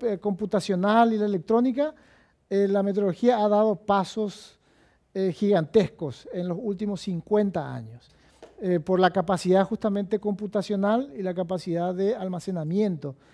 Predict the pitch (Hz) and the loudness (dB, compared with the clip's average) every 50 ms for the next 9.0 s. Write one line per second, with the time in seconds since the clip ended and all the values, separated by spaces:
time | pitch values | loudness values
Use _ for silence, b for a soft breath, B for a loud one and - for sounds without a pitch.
0 | b b b - 175 170 147 175 175 170 151 127 - 156 143 127 120 120 - b | b b b -6 -6 -4 -4 -4 -4 -4 -4 -6 -6 -8 -6 -6 -8 -10 -12 b
1 | b b b b b b b b - - 277 302 294 240 285 262 240 240 240 247 | b b b b b b b b 4 6 6 6 8 6 6 6 8 8 8 8
2 | 254 254 247 247 247 240 240 247 240 226 220 220 214 202 214 214 202 202 214 - | 8 8 6 6 4 2 2 0 0 0 -2 -4 -4 -2 -2 -2 -2 -2 -2 0
3 | 220 214 220 226 220 220 202 - 170 160 143 139 160 175 175 190 190 190 170 - | 4 6 6 8 6 6 2 2 -2 -2 -2 -4 -8 -8 -6 -4 -2 -2 0 4
4 | 233 233 226 226 233 233 240 240 - 226 196 202 196 202 - 220 185 165 208 208 | 4 4 6 6 6 6 4 4 0 -2 -2 -2 -2 -2 -4 -6 -4 -4 -4 -6
5 | 190 208 202 - - 214 196 190 - 208 180 - 196 185 208 226 220 196 160 147 | -4 -6 -6 -4 -4 -6 -6 -4 -6 -8 -8 -6 -6 -2 -2 0 0 0 -2 -4
6 | 139 135 131 b b b b b b b b _ - 190 170 156 202 190 185 196 | -6 -8 -12 b b b b b b b b _ -10 -10 -8 -6 -4 0 2 4
7 | 208 233 233 226 220 - - 233 220 220 214 220 202 - 208 190 185 196 202 208 | 4 4 4 2 0 2 4 4 4 6 4 2 0 0 0 0 2 4 6 6
8 | 196 170 160 - - 202 165 - 202 196 185 180 170 180 185 202 208 220 214 214 | 4 4 0 -4 -6 -6 -4 -2 -2 0 0 0 2 4 4 6 6 4 2 0